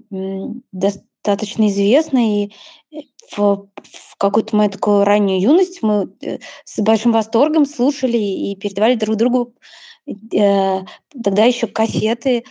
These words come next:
группы «САД» и подпевали этим песням. Мне кажется, м, творчество Володи очень на многих повлияло,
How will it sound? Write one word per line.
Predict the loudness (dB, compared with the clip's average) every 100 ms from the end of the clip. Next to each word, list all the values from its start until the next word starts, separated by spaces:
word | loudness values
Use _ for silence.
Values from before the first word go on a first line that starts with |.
| -20 _
группы | -2 -2 0 -6
«САД» | -4 0 0 -2
и |
подпевали | -10 -14 -12 -4 -2 0 -2 -6 -20 -14
этим | -8 -4 -2
песням. | 0 0 2 0 0 -2 _ _ _ -4
Мне | -2
кажется, | 0 0 -2 -6 -4 -2 -2 -6 -8
м, | -8 -6 -4 -6 -8 -10 -12 -2
творчество | -2 -2 -4 -2
Володи | 2 2 2 2 0
очень | -2 -2 0 0 0
на | 0
многих | 0 -2 -4
повлияло, | -2 0 2 2 2 4 2